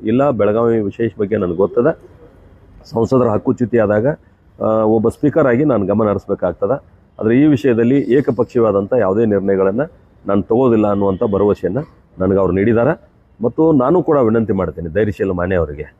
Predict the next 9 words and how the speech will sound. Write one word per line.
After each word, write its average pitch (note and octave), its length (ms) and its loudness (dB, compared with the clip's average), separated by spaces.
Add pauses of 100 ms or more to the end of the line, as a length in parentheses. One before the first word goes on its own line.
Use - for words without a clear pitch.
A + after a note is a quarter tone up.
(680)
ಮಹಾರಾಷ್ಟ್ರದಲ್ಲಿ C#3+ 760 0
ಕನ್ನಡಿಗರು B2+ 520 0
ಏನಾದರೂ A#2+ 500 0 (440)
ತೊಂದರೆ B2+ 280 2
ಆದ್ರೆ A2 440 0 (100)
ನಾನು A2+ 320 0
ನಿಮ್ಗೆ B2 300 0 (340)
ಕರೆ A2 120 2
ಮಾಡ್ತೀನಿ, F2 360 -2